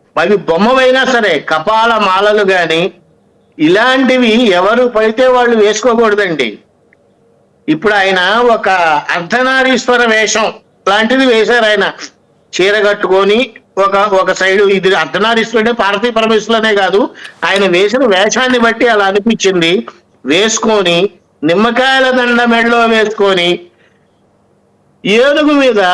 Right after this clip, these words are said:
మళ్ళీ అర్జున్ గారు వాళ్ళ హీరోయిన్ గారు కూర్చొని, అలాంటివి అసలు చెయ్యకూడదండి. ఎప్పుడైతే ఈయన ఆ వేషం వేసుకున్నాడో, అది భగవత్ వేషం కిందనే చూడాలి తప్పితే,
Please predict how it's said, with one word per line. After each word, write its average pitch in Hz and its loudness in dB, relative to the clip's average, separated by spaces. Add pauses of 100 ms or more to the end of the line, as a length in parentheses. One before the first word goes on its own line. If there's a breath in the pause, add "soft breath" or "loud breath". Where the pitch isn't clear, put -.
(180)
మళ్ళీ 220 0
అర్జున్ 240 0
గారు 247 2
వాళ్ళ 247 2
హీరోయిన్ 233 2
గారు 233 2
కూర్చొని, 208 -2 (360)
అలాంటివి 240 0
అసలు 226 0
చెయ్యకూడదండి. 214 0 (840)
ఎప్పుడైతే 247 0
ఈయన 240 0 (120)
ఆ 180 0
వేషం 190 0
వేసుకున్నాడో, 208 2 (760)
అది 170 0
భగవత్ 226 0
వేషం 240 2
కిందనే 240 2
చూడాలి 233 0
తప్పితే, 208 0